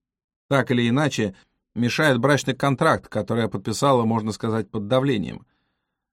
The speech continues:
По нему мне полагается один миллион и больше ничего. Пожалуй, его можно оспорить на основе чистого капитала Кена, но это будет чудовищных масштабов тяжба, и продлится она годы.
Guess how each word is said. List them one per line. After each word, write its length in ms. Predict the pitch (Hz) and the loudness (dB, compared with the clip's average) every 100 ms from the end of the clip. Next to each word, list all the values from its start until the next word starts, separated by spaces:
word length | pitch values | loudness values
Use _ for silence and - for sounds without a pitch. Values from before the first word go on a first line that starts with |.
| _ | _
По 80 | - | 2
нему 260 | 131 147 180 | 4 6 4
мне 160 | 127 | 4
полагается 580 | 117 127 123 139 117 131 | 2 2 4 4 4 2
один 200 | 120 120 | 0 2
миллион 380 | 117 117 95 90 | 2 2 0 -2
и 40 | 101 | -2
больше 280 | 104 95 | -4 -2
ничего. 460 | 107 92 95 53 - _ _ _ _ _ _ _ - | -4 -4 -8 -10 -16 _ _ _ _ _ _ _ -2
Пожалуй, 360 | 113 127 151 | 0 2 2
его 140 | 151 160 | 2 4
можно 320 | 202 151 113 | 4 2 0
оспорить 440 | 113 - 135 196 | -2 0 0 0
на 140 | 107 110 | -2 -4
основе 320 | - 120 113 | -2 -2 -2
чистого 340 | - 117 98 | -4 -6 -6
капитала 440 | 95 101 98 110 110 | -6 -8 -4 -2 -2
Кена, 400 | - 101 71 - _ _ - | -4 -4 -4 -12 _ _ -4
но 100 | 143 | -2
это 140 | 147 | 0
будет 260 | 139 135 131 | 0 -2 -2
чудовищных 640 | - 135 160 131 - 113 | 0 0 2 0 0 -4
масштабов 480 | 113 110 127 110 104 | -2 -2 -2 -2 -2
тяжба, 480 | - 117 90 - - _ _ - | 0 0 -2 -10 -14 _ _ -10
и 80 | 101 | -4
продлится 560 | 101 110 110 127 - | 2 2 2 -2 0
она 160 | 117 117 | -2 -2
годы. 360 | 127 131 - | 0 -2 -2